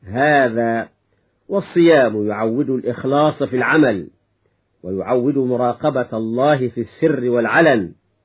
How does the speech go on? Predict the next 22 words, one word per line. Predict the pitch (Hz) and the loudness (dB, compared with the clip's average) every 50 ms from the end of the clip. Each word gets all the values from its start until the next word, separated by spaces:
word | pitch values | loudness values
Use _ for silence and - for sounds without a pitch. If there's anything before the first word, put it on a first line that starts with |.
| _ _ _ _ _ _ _ _ _ _ _ _ _ | _ _ _ _ _ _ _ _ _ _ _ _ _
وإذا | 113 113 110 104 113 113 | -12 -10 -6 -4 -4 -4
كان | 113 - 170 175 180 165 | 0 2 4 4 4 4
هذا | 160 139 135 143 165 175 170 160 139 135 131 120 110 95 92 - _ _ | 4 2 2 4 4 6 6 4 4 2 0 0 0 -2 -6 -8 _ _
طابع | 151 156 151 135 113 101 107 95 101 | 0 2 2 0 0 -4 -6 -6 -6
الإنسان | 107 104 - 117 113 113 107 - 151 156 151 131 110 104 98 | -8 -6 -6 -4 -4 -4 -4 -2 0 2 2 2 2 -2 -4
في | 95 - 104 101 | -6 -8 -10 -10
كل | 98 - 160 156 131 113 113 113 | -6 -4 -2 -2 -2 -2 -2 -4
أحواله، | 85 107 - - 120 139 156 170 175 185 202 190 - _ _ _ _ _ _ _ _ _ _ _ - | -4 -6 -4 -2 2 4 6 6 6 6 4 2 -2 _ _ _ _ _ _ _ _ _ _ _ -10
أتقن | 110 110 _ _ _ _ 143 143 139 | -10 -10 _ _ _ _ 0 0 2
عمله | 131 120 110 120 120 120 120 120 135 147 139 104 95 85 82 - - - | 0 0 0 -2 -2 0 0 2 2 0 0 -2 -6 -12 -12 -16 -20 -16
وأنجز | 90 92 - - 110 113 110 107 110 151 151 127 127 | -14 -12 -10 -8 -6 -4 -4 -2 0 -2 0 0 0
ما | 123 123 123 135 143 143 135 | 0 0 0 0 0 0 0
يوكل | 127 127 127 123 120 - _ - 151 139 131 127 120 131 | 0 0 -2 -2 -4 -4 _ -2 0 0 2 0 0 2
إليه | 127 151 151 147 123 101 90 85 87 _ _ _ _ _ _ | 2 2 2 2 0 -4 -6 -12 -18 _ _ _ _ _ _
من | 104 101 107 110 127 | -8 -6 -4 -2 0
المهام | 139 139 135 127 127 131 131 120 131 143 147 156 160 165 170 180 185 180 160 - _ _ _ _ _ _ _ - | 0 0 0 0 -2 -2 -2 0 2 2 4 4 4 4 4 4 4 2 -2 -4 _ _ _ _ _ _ _ -14
على | 98 98 104 | -10 -8 -8
الوجه | 98 101 117 147 143 117 101 117 | -6 -2 -2 -2 -2 -2 -6 -8
الأكمل، | 110 107 - 156 170 165 - 139 143 131 113 98 85 76 _ _ _ _ _ _ _ _ _ _ _ _ _ _ _ | -8 -2 -2 -2 -2 -2 0 0 2 2 2 0 -4 -10 _ _ _ _ _ _ _ _ _ _ _ _ _ _ _
وعف | 101 101 101 98 113 156 170 - _ _ - | -8 -8 -6 -4 -2 -2 -4 -4 _ _ -6
عن | 120 104 104 113 117 | -6 -4 -2 -4 -4
الحرام | 113 110 113 - 113 113 127 135 147 156 147 135 127 123 | -4 -4 -8 -8 -8 -4 -2 0 0 0 0 0 -2 -2